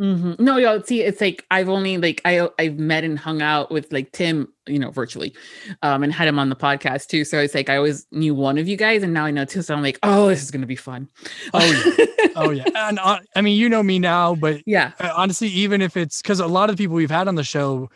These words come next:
Speaker 2: um, they've either only met one of us or the other. So it's kinda
Speaker 1: Mm-hmm.
Speaker 2: been nice where they pop on and they're like, "Oh, you're a new person. Like,
Speaker 1: Yes.
Speaker 2: cool." I think, I think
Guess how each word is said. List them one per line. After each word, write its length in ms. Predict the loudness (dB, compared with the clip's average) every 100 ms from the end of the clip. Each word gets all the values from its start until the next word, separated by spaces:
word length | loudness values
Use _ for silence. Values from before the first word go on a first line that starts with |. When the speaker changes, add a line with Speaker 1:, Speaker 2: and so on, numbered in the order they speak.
| _ _ -2
Speaker 2:
um, 340 | 0 0 0
they've 180 | 2 4
either 300 | 4 2 0
only 280 | 0 0 2
met 240 | 0 -2 -2
one 220 | -2 0
of 80 | 0
us 240 | -2 -2
or 60 | -4
the 180 | 0
other. 300 | 2 0 -4
So 160 | -8 -2
it's 100 | 0
kinda 200 | 0 0
Speaker 1:
Mm-hmm. 60 | 0
Speaker 2:
been 280 | -2 -2
nice 280 | 0 0 0
where 60 | -4
they 80 | -2
pop 240 | 0 0
on 180 | 0 0
and 80 | -2
they're 80 |
like, 200 | -2 -2 -2
"Oh, 120 | -4
you're 240 | -2 -2
a 20 |
new 180 | -2 -4
person. 540 | -4 -4 -6 -4 -2 0
Like, 180 | 0 2
Speaker 1:
Yes. 220 | 2 4
Speaker 2:
cool." 160 | 0 -2 -10 -8
I 80 | -4
think, 160 | -4 -8 -20 _ _
I 120 | -4
think 200 | -2 -2